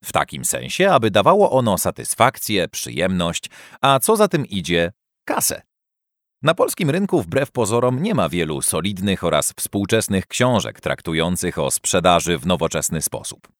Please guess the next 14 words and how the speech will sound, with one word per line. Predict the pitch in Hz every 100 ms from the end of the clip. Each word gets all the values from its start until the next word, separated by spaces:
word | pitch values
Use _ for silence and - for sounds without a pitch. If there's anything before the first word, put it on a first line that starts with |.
| _ 71
Jeżeli | 76 78 80 71
są, | - 67 71
to | 107 64
zwykle | 60 - 90 -
pisane | 185 - 156 175
przez | - 151
osoby | - 123 135 123 127 - - -
zyskujące | 107 143 - 139 147 175 175
doświadczenie | 143 - 135 - 151 143 123
w |
realiach | 113 123 110 107 107 101 -
początków | 135 - 143 - 87 82
rozwoju | 78 71 67 67 62
technologii, | 69 - 110 175 110 67